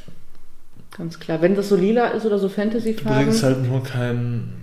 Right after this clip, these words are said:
Speaker 2: äh, Unglück mit dir.
Speaker 1: Nein, und ich leg dir auch keine tote Maus unter das Kopfkissen.
Speaker 2: Das stimmt.
Speaker 1: <laughs> Möchtest du was trinken? Was Schluck auf. Okay. Ähm, Entschuldigung, ich hatte dich unterbrochen. Hast du sonst noch neue Kinks oder Fetische, abgesehen von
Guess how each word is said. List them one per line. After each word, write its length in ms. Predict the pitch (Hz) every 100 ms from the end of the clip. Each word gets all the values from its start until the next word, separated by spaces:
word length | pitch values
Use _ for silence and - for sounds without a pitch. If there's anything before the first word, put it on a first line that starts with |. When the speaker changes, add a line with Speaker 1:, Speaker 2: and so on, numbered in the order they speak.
| -
Speaker 2:
äh, 460 | 123 113 113 - 127
Unglück 380 | 117 117 110
mit 240 | 127 131 -
dir. 140 | 135 - - -
Speaker 1:
Nein, 280 | 190 180 175
und 100 | 175
ich 120 | 185
leg 180 | 196 190
dir 120 | -
auch 100 | 185
keine 260 | - 190 190
tote 280 | 190 180 185
Maus 300 | 175 160 160
unter 160 | 160
das 100 | 160
Kopfkissen. 720 | - 160 - - 170 165 170 165
Speaker 2:
Das 120 | -
stimmt. 340 | - 117 110 139 170 151 135 165
Speaker 1:
<laughs> 460 | - - - -
Möchtest 260 | 185 185 180
du 40 |
was 100 | 170
trinken? 280 | 170 190 175
Was 140 | 160
Schluck 220 | - - -
auf. 280 | - - - - -
Okay. 280 | 208 - - - - _ _ -
Ähm, 160 | 214
Entschuldigung, 440 | 220 214 220 202 175
ich 60 | 196
hatte 140 | 202
dich 120 | 208
unterbrochen. 600 | 175 196 185 208 220 285 - - -
Hast 200 | 226 226
du 60 | 214
sonst 300 | 208 214 226
noch 220 | 196 196
neue 260 | 185 180
Kinks 340 | 175 196 196 196
oder 180 | 170 175
Fetische, 500 | 175 180 208 - -
abgesehen 560 | - - 185 175 175
von 380 | 175 180 165 165